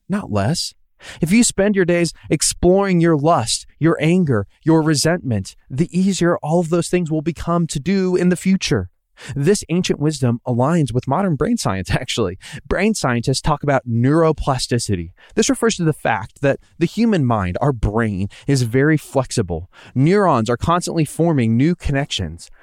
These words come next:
but the more you use those new connections, the more cemented they become. Uh, for example, the first time you rode a bike, it took all of your focus and mental faculties. The neural networks were forming for the first time.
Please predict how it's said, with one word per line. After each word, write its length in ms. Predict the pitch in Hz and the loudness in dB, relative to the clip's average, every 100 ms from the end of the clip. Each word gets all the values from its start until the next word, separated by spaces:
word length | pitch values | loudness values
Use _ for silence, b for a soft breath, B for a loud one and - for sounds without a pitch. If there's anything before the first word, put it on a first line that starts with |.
| b | b
but 100 | 170 | 0
the 80 | 165 | 2
more 280 | 160 233 240 | 4 4 4
you 160 | 170 | 4
use 300 | 143 202 190 | 4 2 4
those 220 | 147 151 | 4 2
new 160 | 139 175 | 2 -2
connections, 540 | - 135 175 - 117 | -2 -4 -4 -2 -2
the 80 | 123 | 0
more 260 | 143 156 190 | 2 2 2
cemented 760 | - 135 113 160 180 131 110 | 0 0 0 0 0 -2 0
they 100 | 117 | -2
become. 460 | 120 - 185 104 87 _ _ - | -2 -2 -2 -2 -6 _ _ -12
Uh, 120 | 156 | -6
for 180 | - 175 | 0 2
example, 420 | 135 104 87 - _ - | 2 -2 -4 -8 _ -4
the 80 | 170 | -2
first 320 | - 220 - | 0 0 0
time 300 | 190 175 - | 0 2 0
you 180 | 135 139 | 0 2
rode 200 | 131 135 | 2 0
a 40 | |
bike, 360 | 101 90 98 _ - | 0 -2 -2 _ -4
it 140 | 147 | 0
took 200 | 185 - - | 0 -2 0
all 220 | 139 165 | 2 4
of 100 | 180 | 2
your 120 | 165 | 0
focus 440 | 165 135 123 - - | 0 0 0 -2 -2
and 200 | 120 139 | 2 2
mental 280 | 165 156 160 | 2 0 -2
faculties. 600 | - 139 139 110 80 - B B | -2 -4 -4 -8 -8 -12 B B
The 120 | 147 | 0
neural 360 | 135 170 190 156 | 2 4 4 2
networks 440 | 139 - 117 - | 0 0 -2 0
were 120 | 131 | -2
forming 480 | 131 - 165 151 98 | -2 -2 0 0 -2
for 160 | - 123 | -2 -4
the 80 | 120 | -2
first 280 | 143 143 | -2 -4
time. 380 | - 139 127 90 | -4 -4 -4 -6